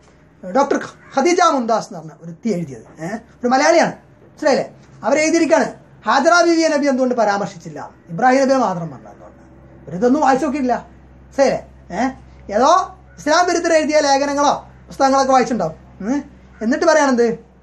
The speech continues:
ഹാജറ ബീവിയെ പരാമർശിച്ചില്ല. ഹാജറ ബീവിയാണ് ഈ ഹജ്ജിലൊക്കെ സ്മരിക്കണത്. ഹ-, ഇ-, ഇബ്രാഹിം നബിയെ, ഇസ്മായിൽ നബിയെ,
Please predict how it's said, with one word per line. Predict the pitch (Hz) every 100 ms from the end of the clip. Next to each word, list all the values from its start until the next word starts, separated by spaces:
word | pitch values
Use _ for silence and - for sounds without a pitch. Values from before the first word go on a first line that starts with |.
| -
ഹാജറ | 226 277 311
ബീവിയെ | 320 320
പരാമർശിച്ചില്ല. | 277 233 196 - - - - - - - -
ഹാജറ | 214 277 320 349 359
ബീവിയാണ് | 359 370 370
ഈ |
ഹജ്ജിലൊക്കെ | 330 320 339 320
സ്മരിക്കണത്. | 339 320 320 269 170 - - - - - - -
ഹ-, | 214
ഇ-, | 220 214
ഇബ്രാഹിം | 220 202 277 302
നബിയെ, | 302 311 349 392 - _ -
ഇസ്മായിൽ | 220 262 339 349
നബിയെ, | 330 311 294 285